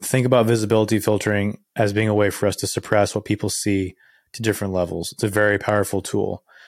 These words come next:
uh, one senior employee said. Um,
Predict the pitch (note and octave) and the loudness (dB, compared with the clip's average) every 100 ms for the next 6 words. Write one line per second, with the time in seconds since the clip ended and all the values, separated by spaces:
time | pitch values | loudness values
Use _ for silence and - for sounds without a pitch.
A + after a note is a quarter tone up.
0 | _ _ - G2 F#2 G#2 G2+ G2+ G#2+ G2 | _ _ -4 -2 0 2 0 0 -2 -2
1 | F#2+ F2+ F2 _ _ _ - F2+ G2+ F#2 | -2 -2 -6 _ _ _ -8 -6 -2 0
2 | F2 - F2+ F#2+ - _ _ _ _ _ | 0 -4 -8 -10 -16 _ _ _ _ _
3 | _ _ - - _ _ _ _ _ _ | _ _ -20 -20 _ _ _ _ _ _
4 | _ _ C3+ A#2+ G#2 F#2 | _ _ 2 4 4 2